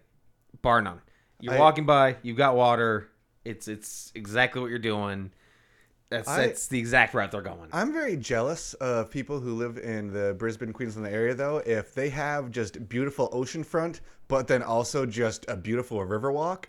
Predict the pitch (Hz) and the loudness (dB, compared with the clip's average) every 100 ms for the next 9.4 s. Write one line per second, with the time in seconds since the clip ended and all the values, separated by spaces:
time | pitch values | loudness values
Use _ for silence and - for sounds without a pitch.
0 | - 135 185 330 - 104 - 311 - - | -4 0 2 0 -2 -10 -8 -8 -8 -4
1 | 226 208 - 123 110 - 95 90 107 107 | -2 -2 -2 -2 -2 -4 -10 -8 -8 -8
2 | 120 101 - 98 - - 202 233 294 269 | -8 -10 -10 -14 -14 -6 0 4 6 6
3 | 131 131 - - 151 214 233 196 135 214 | 6 4 0 -8 -4 -2 0 -2 0 0
4 | 214 135 104 101 87 - - 127 120 165 | 2 2 2 0 -2 -6 -6 -4 0 0
5 | 208 233 - 214 359 403 392 370 403 349 | 0 -2 -2 -2 0 -2 -2 -2 -4 -4
6 | 247 269 269 - 269 320 123 127 214 226 | -4 -4 -6 -6 -8 -6 -4 -2 -2 0
7 | 175 175 170 160 - - - - - - | 0 2 2 0 -4 -20 -20 -20 -20 -20
8 | - - - 160 151 202 220 196 180 175 | -20 -20 -2 0 6 6 6 4 8 10
9 | 160 165 160 | 10 6 6